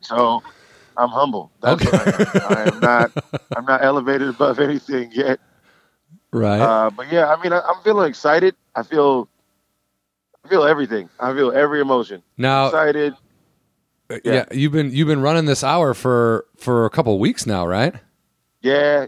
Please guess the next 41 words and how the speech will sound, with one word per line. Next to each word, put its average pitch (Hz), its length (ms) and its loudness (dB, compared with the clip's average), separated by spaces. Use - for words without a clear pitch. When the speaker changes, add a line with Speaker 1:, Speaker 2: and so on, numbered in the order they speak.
Speaker 1:
yeah. 139 380 -2
Speaker 2:
Where 156 220 0
have 180 80 0
you 190 60 2
Speaker 1:
Running 147 40 -10
the 208 60 2
Speaker 2:
been? 190 100 2
Speaker 1:
hour 131 140 2
Speaker 2:
You, 120 40 -4
Speaker 1:
for 120 100 -6
a 139 40 -2
Speaker 2:
you, 147 60 -4
Speaker 1:
couple 120 180 -4
weeks. 117 160 -10
Speaker 2:
you've 135 120 -4
been 151 120 2
in 135 80 2
Atlanta. 156 500 2
You've 135 180 0
been 131 140 2
in, 117 300 0
was 110 180 -4
Sacramento. 147 520 0
Where 170 180 2
were 170 140 2
you? 127 100 0
You've 139 80 -2
been 156 120 0
all 147 160 0
over 160 140 0
the 95 60 0
Speaker 1:
No, 127 140 -8
Speaker 2:
place. - 160 -6
Speaker 1:
I 131 80 2
was 156 120 0
in 151 80 0
Atlanta 151 500 2
and 110 120 -6
Boston. 127 540 -2
Speaker 2:
Ah, 123 440 2
okay, 92 280 -4